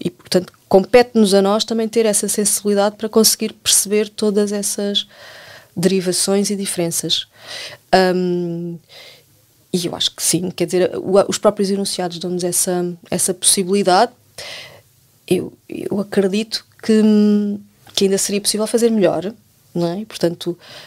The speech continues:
nós darmos ainda mais margem de manobra para que os alunos nos ensinem, porque eu acho que isto é sempre,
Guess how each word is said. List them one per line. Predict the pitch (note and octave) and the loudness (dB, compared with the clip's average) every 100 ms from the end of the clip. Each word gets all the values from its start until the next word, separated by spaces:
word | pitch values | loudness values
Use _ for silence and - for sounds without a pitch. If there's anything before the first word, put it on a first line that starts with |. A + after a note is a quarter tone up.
| - | -6
nós | F3+ F3+ | -2 0
darmos | F3+ F3+ F3+ | 0 0 0
ainda | F#3+ G#3+ | 0 0
mais | A3+ A3+ G#3 | 2 2 2
margem | G3 G3 A3 A#3 A3 | 2 2 2 2 0
de | |
manobra | G#3 F#3+ F#3 G#3+ G#3+ B3+ | 0 2 2 2 2 -2
para | B3+ A3 | 0 -6
que | A3 - | -4 -2
os | A3 G#3+ G#3+ | -2 -2 -4
alunos | G#3+ A3 G3+ | -2 -4 -4
nos | G#3+ A3 G3+ | -4 -4 -2
ensinem, | G#3+ - F3 F3 | -2 -2 -2 -4
porque | - F3+ | -6 -6
eu | |
acho | - | -4
que | - | -6
isto | F#3 | -8
é | |
sempre, | - F#3+ F#3 F#3+ | -6 -6 -6 -4